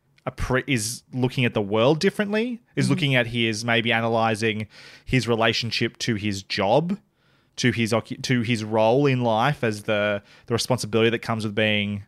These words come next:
Speaker 1: the head of the family, and also how much he's actually really cares about his small F family. That's a cool thing. Have
Speaker 2: Mm-hmm.
Speaker 1: him trying to turn a new leaf and trying to appreciate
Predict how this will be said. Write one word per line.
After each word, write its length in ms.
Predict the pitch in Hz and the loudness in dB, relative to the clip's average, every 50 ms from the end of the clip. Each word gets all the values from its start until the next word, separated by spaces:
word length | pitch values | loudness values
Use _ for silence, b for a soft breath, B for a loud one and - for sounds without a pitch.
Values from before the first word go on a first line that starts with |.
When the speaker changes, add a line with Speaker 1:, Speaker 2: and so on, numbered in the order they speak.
| _ _ | _ _
Speaker 1:
the 80 | - | -4
head 120 | - 113 117 | -2 0 0
of 60 | 107 | 0
the 80 | 107 107 | 0 -2
family, 480 | - - 107 107 107 110 113 113 117 B B B B B B _ - | 0 0 0 0 0 0 0 0 -2 B B B B B B _ 2
and 260 | 139 143 139 135 135 | 2 4 4 4 4
also 560 | 131 101 123 127 135 - - 139 131 139 160 160 | 2 2 2 0 0 0 2 4 4 4 4 2
how 240 | 147 139 120 117 113 | 2 2 2 2 2
much 280 | 113 113 110 110 - | 0 0 -2 -2 -2
he's 180 | - - 113 101 | -4 -4 -2 0
actually 720 | 110 104 - - - - 107 107 107 104 104 104 101 98 _ _ _ _ _ _ _ _ _ _ _ _ _ - | 0 -2 -2 -2 -4 -4 -2 0 0 0 0 -2 -4 -6 _ _ _ _ _ _ _ _ _ _ _ _ _ -6
really 440 | 120 117 123 135 135 127 127 117 | -2 2 4 6 6 6 6 4
cares 480 | 110 - - - 139 120 113 113 113 101 | 2 -2 -2 2 4 4 4 4 2 0
about 320 | 110 98 107 107 104 104 | 0 0 2 2 2 2
his 340 | - - 113 107 98 - - - _ _ _ | 0 -4 -8 -6 -6 -8 -12 -16 _ _ _
small 460 | - - - - 120 123 151 170 156 | -8 -8 -4 0 2 4 4 6 6
F 140 | 127 110 - | 4 4 2
family. 560 | - - 110 101 98 92 90 90 104 151 165 - b b b b b b b b b b b b b _ _ _ _ | 0 -2 -2 -2 -2 -4 -4 -4 -4 -4 -6 -8 b b b b b b b b b b b b b _ _ _ _
That's 220 | - 120 151 - - | 2 2 4 4 2
a 60 | 247 | 0
cool 260 | - - - 170 139 | 2 4 4 6 4
thing. 460 | 127 - - 120 117 127 165 214 214 - _ - 214 | 4 2 0 0 0 0 -2 -4 -8 -10 _ 0 2
Have 160 | 185 160 147 | 4 4 4
Speaker 2:
Mm-hmm. 80 | 143 160 | 4 2
Speaker 1:
him 80 | 147 | 0
trying 340 | 139 - - 147 143 139 135 | 0 2 4 6 6 6 4
to 60 | 123 | 2
turn 240 | 127 - - 135 131 | -2 -2 0 0 0
a 60 | 123 | 0
new 200 | 120 117 120 120 | 0 0 -2 -2
leaf 360 | 110 110 110 120 170 208 202 - | 0 2 2 2 2 2 2 0
and 200 | 127 120 117 - | 0 -2 -2 -4
trying 280 | - - 123 117 117 113 | -4 -2 -2 0 0 0
to 60 | 113 | -2
appreciate 920 | 107 - - - 117 113 - - 127 123 117 117 113 - - - - - | -2 -4 -4 -4 -4 -4 -2 0 2 2 2 2 0 -2 -6 -8 -8 -10